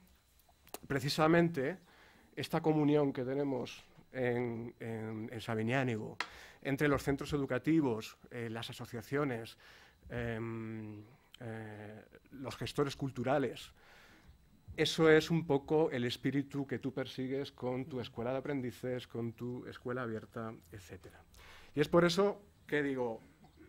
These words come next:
creo que mejor que hacer una presentación biográfica, bibliográfica, eh, de Marina, que es evidente que si estáis aquí es porque ya la conocemos,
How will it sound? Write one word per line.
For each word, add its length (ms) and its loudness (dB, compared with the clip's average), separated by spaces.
creo 280 6
que 100 4
mejor 500 4
que 100 -6
hacer 180 -2
una 180 2
presentación 800 0
biográfica, 680 -2
bibliográfica, 880 -2
eh, 300 4
de 120 2
Marina, 580 6
que 140 6
es 140 4
evidente 380 8
que 80 0
si 100 -4
estáis 300 -2
aquí 220 4
es 100 2
porque 260 -6
ya 120 -2
la 100 0
conocemos, 640 -4